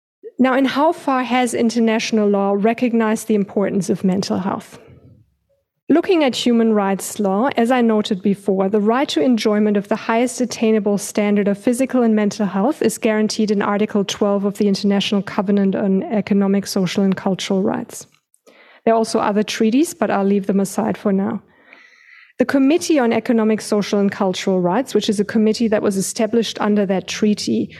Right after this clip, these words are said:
to oversee the implementation of the treaty and to interpret its provisions, has clarified what that means.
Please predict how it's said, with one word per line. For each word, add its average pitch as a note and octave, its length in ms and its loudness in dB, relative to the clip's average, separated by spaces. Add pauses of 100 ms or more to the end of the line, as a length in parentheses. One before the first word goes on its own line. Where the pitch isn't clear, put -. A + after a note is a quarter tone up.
(160)
to A3 160 -2
oversee G#3 640 0
the G3+ 140 0
implementation G#3+ 760 0
of A#3 160 0
the A#3 80 2
treaty A3 600 0
and G3+ 260 0
to G3+ 420 0
interpret G#3+ 640 0
its F#3+ 140 -4
provisions, G#3 640 -2 (400)
has A#3+ 140 0
clarified C4 720 -2
what G#3 160 0
that G#3 200 0
means. G#3 480 0